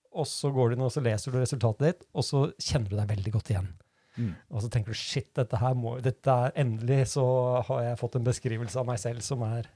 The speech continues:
Speaker 1: eh, veldig bra.» Eh, og det er en vanlig felle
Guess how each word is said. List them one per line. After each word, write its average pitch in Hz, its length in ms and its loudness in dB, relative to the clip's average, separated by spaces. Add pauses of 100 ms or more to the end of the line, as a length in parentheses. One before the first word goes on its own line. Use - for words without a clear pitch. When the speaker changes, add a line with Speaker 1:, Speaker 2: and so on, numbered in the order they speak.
(100)
Speaker 1:
eh, 117 500 -2
veldig 117 220 -2
bra.» 135 200 4 (920)
Eh, 131 480 2 (100)
og 165 80 2
det 160 80 8
er 160 80 8
en 147 220 2 (100)
vanlig 135 320 4
felle 131 220 4